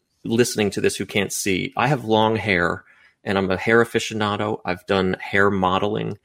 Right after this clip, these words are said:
He has fantastic hair. The only other guy in the orchestra who could compete with me about hair. And one time I made a comment that he really did not like. I, I don't even know what it was. I said,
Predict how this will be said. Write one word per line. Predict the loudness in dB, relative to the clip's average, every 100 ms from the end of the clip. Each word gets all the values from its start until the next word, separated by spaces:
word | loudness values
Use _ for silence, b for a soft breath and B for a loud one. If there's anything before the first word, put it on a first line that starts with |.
| b b
He | -2
has | 0 0
fantastic | 0 -2 0 -2 -2 -2 -6 -4
hair. | -2 -2 -4
The | 0 2 4
only | 4 4 4 2
other | 2 2
guy | 2 2 2
in |
the | 2
orchestra | 2 0 -2 -6
who | -8 -10
could | -10
compete | -10 -8 -8 -6
with | -8 -10
me | -10 -10 -12
about | -6 -6
hair. | -2 -2 -2 -4 _ _ _ _ _ _ _
And | -4 0
one | 0
time | 2 2 4
I | 2
made | 2 2
a | 2
comment | 0 0 0
that | 0 -4 _ _
he | -12 -8
really | -2 2 4 2 -2 -14 _
did | -2
not | 0 0 0
like. | -4 -2
I, | -6 -6 -12 -2
I | 2
don't | 2
even | 2 0
know | 2 2
what | 2
it | 2
was. | 2 0 0
I | -6
said, | -4 -6 -6